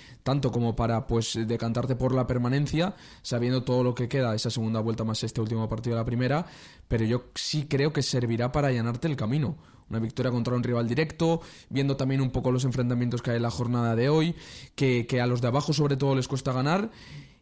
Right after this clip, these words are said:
y que al final, pues, pues es que estás, eh, muy por encima de lo que se marcó el club como objetivo de esta temporada y con la sensación de que te vas a Navidad pudiendo respirar,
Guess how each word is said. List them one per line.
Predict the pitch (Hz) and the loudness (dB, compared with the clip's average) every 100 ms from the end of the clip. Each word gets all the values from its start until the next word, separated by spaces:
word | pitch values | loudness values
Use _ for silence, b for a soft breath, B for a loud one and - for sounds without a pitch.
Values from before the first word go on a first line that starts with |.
| _ | _
y | 139 | -2
que | 131 127 | 2 2
al | 120 | 2
final, | 117 113 156 254 - B B | 0 0 0 -2 -8 B B
pues, | 120 120 113 107 104 - - - - | 0 2 2 2 0 -4 -6 -8 -8
pues | - 117 | -6 -4
es | 120 | 0
que | 156 | -2
estás, | 151 151 175 - | 0 2 2 2
eh, | 135 123 | 0 2
muy | 123 139 | 2 2
por | 190 | 2
encima | 143 190 190 - | 2 2 0 0
de | 117 120 | -2 0
lo | |
que | 120 | -2
se | 131 | -2
marcó | 120 120 123 | -2 -2 -2
el | 117 | -2
club | 110 120 117 | 0 -2 0
como | 117 117 | 0 0
objetivo | 113 113 120 113 113 | 0 -2 0 2 2
de | 113 | 0
esta | 120 | -2
temporada | 117 113 117 127 165 208 B B B B - | -2 -2 0 2 2 0 B B B B -4
y | 170 151 | -2 2
con | 165 160 | 4 6
la | 175 190 - _ | 4 2 -4 _
sensación | 147 143 135 127 143 165 | -2 0 0 0 0 0
de | 151 | 0
que | 160 | -2
te | 170 123 | -2 0
vas | 120 139 | 0 0
a | 151 | 2
Navidad | 147 143 170 - - b b b b _ | 2 2 -2 -4 -16 b b b b _
pudiendo | 123 117 139 160 | -2 2 2 2
respirar, | 123 - 139 160 | 2 0 -2 -4